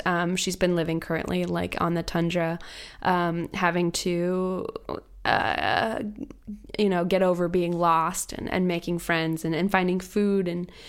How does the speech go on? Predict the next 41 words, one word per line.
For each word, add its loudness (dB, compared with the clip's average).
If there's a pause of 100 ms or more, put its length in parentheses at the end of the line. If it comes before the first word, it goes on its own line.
(320)
um, 0 (500)
but, 2
uh, 2 (380)
but 4
there 10
was 4
this 0
one 4
moment 2
where, 2
uh, 2
I 0
was 0
like, -2 (420)
"Oh 2
no," 4
when 2
she's, -2
uh, 0
when 0
she, 0 (200)
early 2
on 2
in -2
her -2
getting -2
lost, 0
and 0
she, -2
for -4
the 2
first -2
time, 0
looks -2
at 0
herself 0
in 2
a, 0
in 2
the 0
river, 2